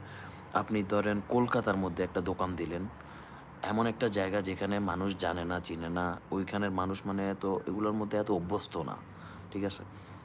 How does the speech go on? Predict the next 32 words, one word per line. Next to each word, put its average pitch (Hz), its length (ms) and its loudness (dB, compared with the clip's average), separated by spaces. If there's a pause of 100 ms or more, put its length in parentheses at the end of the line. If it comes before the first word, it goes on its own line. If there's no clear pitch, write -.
(180)
তো 127 240 2
তারা 110 160 8
কিন্তু 120 200 2
যাবে 95 280 4
না 110 100 6
আপনার 95 200 0
দোকানে। 69 320 -6 (600)
ধরেন 135 280 6
ধা-, 104 260 4
আহ, 95 220 6 (240)
মুম্বাই, 110 800 8 (260)
দিল্লি, 110 680 4 (480)
তারপরে 95 560 0
এরকম 120 520 2
কিছু, 110 560 0
রাজস্থান, 104 640 4
এরকম 107 380 2
সিটি 120 480 2
এরিয়ায় 98 300 6
যদি 92 220 0
আপনি 90 200 0
দোকান 90 320 0
দেন, 101 160 0 (300)
ওইখানে 123 280 2
কিন্তু 131 160 2
ভালো 101 280 4
চলবে, 82 400 0 (840)
ওইখানে 123 300 4
ডিমান্ড 104 440 4
বেশি, 78 260 0
ওইখানের 107 320 2
মানুষগুলা 104 680 4